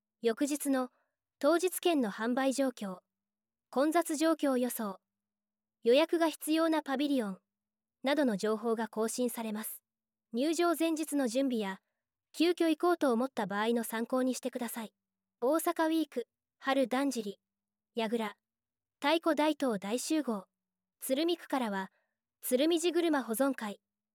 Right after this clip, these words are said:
のだんじりが出店します。日時、五月九日、金曜日から五月十日、土曜日、十時から二十時三十分。場所、エキスポアリーナ、祭り。来場予約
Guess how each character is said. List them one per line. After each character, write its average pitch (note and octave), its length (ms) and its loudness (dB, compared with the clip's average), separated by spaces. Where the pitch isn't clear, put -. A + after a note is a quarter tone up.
の B3 100 0
だ A3+ 160 0
ん C#4+ 60 0
じ D4 100 -2
り D4 120 0
が C#4+ 100 0
出 - 200 -8
店 A#3+ 180 -4
し - 160 -6
ま A3 100 -6
す。 - 180 -12
日 C4+ 280 -2
時、 A#3 180 -8
五 B3+ 120 8
月 D#4 240 2
九 - 120 -8
日、 A#3+ 260 -4
金 D#4 240 0
曜 F4 160 2
日 C4+ 180 -4
か B3 120 -4
ら G3 160 -6
五 G#3+ 120 0
月 C#4 240 0
十 A#3+ 200 -4
日、 G3+ 180 -8
土 G#3+ 120 -2
曜 D4 220 2
日、 B3+ 180 -4
十 D4 220 0
時 C#4 120 -2
か A#3+ 120 -4
ら F#3+ 120 -6
二 F#3+ 160 -2
十 D#4 200 0
時 A#3+ 120 -2
三 A#3+ 260 -4
十 D4 220 -2
分。 G#3+ 200 -6
場 G#3+ 120 -6
所、 B3+ 200 -6
エ A#3+ 120 0
キ D4+ 100 -4
ス - 120 -4
ポ F4 120 2
ア F4 80 6
リ E4+ 160 2
ー D4 40 0
ナ、 G#3 180 -4
祭 A3 360 -8
り。 - 60 -14
来 C4 220 2
場 F4 220 2
予 E4+ 100 2
約 D4 340 -2